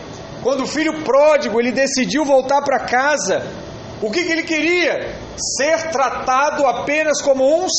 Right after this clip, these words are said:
servo. Por quê? Porque ele sabia que ele tinha se comportado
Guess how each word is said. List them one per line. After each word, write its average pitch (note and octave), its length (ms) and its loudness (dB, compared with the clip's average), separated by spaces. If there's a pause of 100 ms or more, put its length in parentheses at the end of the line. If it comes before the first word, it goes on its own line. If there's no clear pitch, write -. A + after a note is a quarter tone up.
(220)
servo. D#3+ 460 -2 (2000)
Por A3+ 180 -4
quê? F3 300 -2 (500)
Porque A#2+ 180 -4
ele E3+ 120 -4
sabia A3 500 0 (760)
que - 60 -6
ele D#3 140 -4
tinha F#3 220 -4
se F3 160 -4
comportado F#3+ 1040 -2